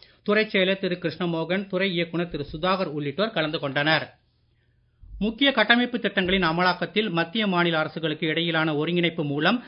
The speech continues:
குறைகளை உடனுக்குடன் களைந்து திட்டங்கள் குறித்த நேரத்தில் நிறைவேற்றி முடிக்கப்படுவதை உறுதிப்படுத்த பிரதமர் திரு நரேந்திர மோடியின் எண்ணத்தில் உருவாகி வடிவமைக்கப்பட்ட பிரகதி தொழில்நுட்ப வசதி இதுவரை ஐம்பது கூட்டங்களை வெற்றிகரமாக நடத்தி புதிய மைல்கல் ஒன்றை எட்டியுள்ளது.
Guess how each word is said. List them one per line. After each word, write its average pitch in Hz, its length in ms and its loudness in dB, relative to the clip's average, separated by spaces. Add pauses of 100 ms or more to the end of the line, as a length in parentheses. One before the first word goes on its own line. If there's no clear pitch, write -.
(160)
குறைகளை 220 580 4
உடனுக்குடன் 190 600 0
களைந்து 170 580 0
திட்டங்கள் 208 600 -2
குறித்த 202 320 0
நேரத்தில் 175 420 0
நிறைவேற்றி 180 460 0
முடிக்கப்படுவதை 160 680 -2
உறுதிப்படுத்த 160 600 -2 (440)
பிரதமர் 240 320 2
திரு 208 160 0
நரேந்திர 208 400 2
மோடியின் 175 340 0
எண்ணத்தில் 190 520 0
உருவாகி 170 520 0
வடிவமைக்கப்பட்ட 160 760 -2 (420)
பிரகதி 220 480 2
தொழில்நுட்ப 190 460 0
வசதி 160 400 0 (140)
இதுவரை 160 560 0
ஐம்பது 190 360 0
கூட்டங்களை 180 480 0
வெற்றிகரமாக 170 640 0
நடத்தி 151 440 -2
புதிய 190 360 -4
மைல்கல் 185 520 0
ஒன்றை 139 340 -2
எட்டியுள்ளது. 147 580 2